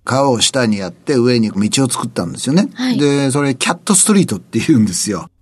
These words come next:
Speaker 1: 僕はね、街歩きのコースとしてはなかなか面白い場所だなと思っていて、この前久しぶりに行ったらですね、表参道側が相当風景が変わっていて、日々変わるぐらいのね、変化が激しい通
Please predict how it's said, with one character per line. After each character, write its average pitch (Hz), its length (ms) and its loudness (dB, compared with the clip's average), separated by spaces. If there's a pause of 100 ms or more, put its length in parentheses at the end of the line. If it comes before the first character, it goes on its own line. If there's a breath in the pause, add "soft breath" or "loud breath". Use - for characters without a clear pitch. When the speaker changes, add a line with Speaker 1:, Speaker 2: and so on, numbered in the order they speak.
(200)
Speaker 1:
僕 202 140 0
は 175 120 4
ね、 160 280 4
街 160 240 0
歩 202 280 4
き 135 500 0
の 156 260 2
コ 170 160 2
ー 156 40 4
ス 127 100 -2
と 127 100 0
し - 140 -6
て 151 80 0
は 131 260 2
な 127 100 2
か 143 80 -2
な 156 120 0
か 151 80 2
面 151 180 2
白 156 260 2
い 110 140 4
場 113 120 0
所 123 140 -2
だ 120 120 2
な 127 160 2
と 123 80 -2
思 113 180 2
っ - 20 -2
て 104 280 -6
い 98 40 -6
て、 120 340 2
こ 131 100 0
の 185 80 0
前 202 180 4
久 143 160 0
し 127 100 -2
ぶ 151 120 -2
り 147 100 0
に 139 120 0
行 131 60 -4
っ - 40 -14
た - 180 -2
ら 127 120 2
で 95 100 -4
す 87 120 -6
ね、 120 200 2
表 185 260 0
参 196 260 2
道 185 180 6
側 175 220 4
が 170 140 2
相 185 320 2
当 180 560 4
風 165 200 4
景 120 180 2
が 101 180 -2
変 113 100 0
わ 110 100 2
っ 110 40 -6
て 107 360 -8
い 95 100 -4
て、 113 500 0
日 247 200 2
々 160 140 4
変 120 160 0
わ 127 140 2
る 127 80 2 (260)
ぐ 139 140 2
ら 127 100 2
い 98 60 -4
の 90 140 -6
ね、 202 260 -2
変 147 180 0
化 113 140 0
が 98 180 -2
激 113 160 0
し 113 280 -2
い - 20 -8
通 123 120 -2